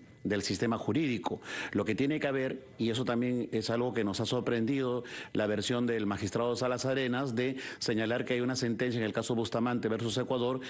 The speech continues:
que supuestamente prohibiría el juzgamiento de los magistrados de los tribu-, del, del ju-, del, de los tribunales electorales. Y no es exacto,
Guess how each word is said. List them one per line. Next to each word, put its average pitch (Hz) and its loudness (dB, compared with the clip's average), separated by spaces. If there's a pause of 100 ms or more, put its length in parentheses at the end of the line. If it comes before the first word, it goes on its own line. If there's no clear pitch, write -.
(200)
que 120 0
supuestamente 123 0
prohibiría 127 0
el 120 -2
juzgamiento 117 2
de 120 2
los 110 0
magistrados 107 0
de 117 0
los 107 -2
tribu-, 101 0
del, 98 -2
del 98 2
ju-, 139 -6 (320)
del, 107 0
de 104 2
los 101 0
tribunales 113 0
electorales. 113 0 (520)
Y 110 0
no 120 2
es 135 -2
exacto, 123 -2